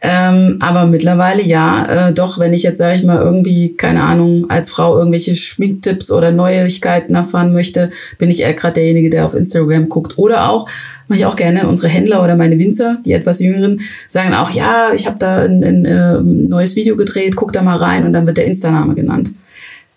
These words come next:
Sehr interessant. Also von daher, ich bin gerade von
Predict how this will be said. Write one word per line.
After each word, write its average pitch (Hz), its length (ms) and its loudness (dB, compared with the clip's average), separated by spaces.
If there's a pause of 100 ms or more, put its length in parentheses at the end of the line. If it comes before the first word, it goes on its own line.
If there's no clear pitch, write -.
(120)
Sehr 170 140 0
interessant. 165 460 0
Also 165 160 0
von 185 140 0
daher, 175 200 0
ich - 140 -4
bin 220 120 2
gerade 180 480 0
von 180 560 0